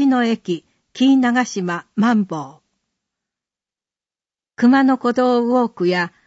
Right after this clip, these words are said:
伝統芸能の披露、すごろく大会などを開催します。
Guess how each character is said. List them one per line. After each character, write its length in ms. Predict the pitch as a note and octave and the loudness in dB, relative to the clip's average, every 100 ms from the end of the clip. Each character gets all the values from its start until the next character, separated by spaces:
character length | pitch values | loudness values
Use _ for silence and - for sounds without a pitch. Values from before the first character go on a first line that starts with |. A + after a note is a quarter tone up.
| _ _ | _ _
伝 240 | A3 C4 C4+ | 2 2 2
統 200 | C4 B3+ | -2 0
芸 240 | B3+ A#3+ | 0 0
能 220 | F#3+ F3 E3 | -2 -4 -4
の 180 | E3+ | -6
披 160 | - F3+ | -6 -4
露、 320 | G3+ E3+ D#3 - _ _ _ | -4 -4 -8 -14 _ _ _
す 180 | - A3+ | -6 0
ご 120 | A#3 C4+ | 2 2
ろ 140 | B3 | 0
く 120 | B3+ | -4
大 280 | A#3+ B3+ A#3 | -4 -4 -4
会 340 | F3+ F3 D#3+ - G#3 | -4 -8 -8 -8 -2
な 180 | A3 | -2
ど 200 | A3 F3 | -2 -4
を 60 | D#3+ | -6
開 200 | F#3+ G3+ | -4 -4
催 260 | - F#3+ F#3+ | -4 -6 -8
し 160 | - | -10
ま 160 | E3 F3 | -10 -10
す。 180 | _ | _